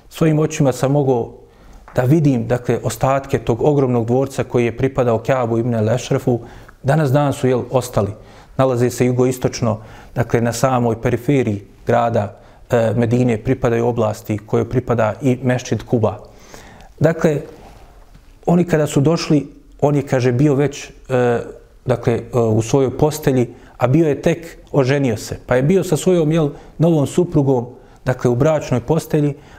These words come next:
a onda su oni ga, jel, usred te noći počeli da dozivaju da izađe. Pa kaže, kada je to čula njegova supruga, kao što bilježi Imam Buhari i Muslim, kaže, rekla je, kaže, „Ko su sad ovi?” kaže. Pa kaže, „To su moji prijatelji, došli su nešto,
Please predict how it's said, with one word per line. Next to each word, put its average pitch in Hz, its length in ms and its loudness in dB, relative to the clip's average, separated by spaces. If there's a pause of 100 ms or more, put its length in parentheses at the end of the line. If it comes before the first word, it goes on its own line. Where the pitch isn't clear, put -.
(100)
a 131 120 0
onda 143 300 2
su 139 180 -2
oni 147 100 2
ga, 135 100 2
jel, 135 200 2 (480)
usred 143 340 2
te 123 120 2
noći 135 280 0
počeli 135 400 0
da 117 200 -2 (120)
dozivaju 131 540 2
da 120 60 2
izađe. 117 440 -2 (640)
Pa 127 100 -2
kaže, 139 280 0
kada 139 240 2
je 143 120 -2
to 170 140 2
čula 156 320 2
njegova 123 320 0
supruga, 147 520 0 (140)
kao 127 140 0
što - 160 -4
bilježi 127 300 2
Imam 120 220 0
Buhari 123 340 0
i 110 40 -4
Muslim, 143 400 -4 (380)
kaže, 160 300 2
rekla 190 300 0
je, 180 120 -2
kaže, 147 360 2 (500)
„Ko 190 180 -2
su - 160 -2
sad 151 260 2
ovi?” 131 200 2
kaže. 107 380 -6 (440)
Pa 147 80 0
kaže, 170 280 2
„To 185 260 2
su 170 160 0
moji 170 180 4
prijatelji, 156 520 0
došli 135 320 -2
su - 160 -4
nešto, 123 460 -2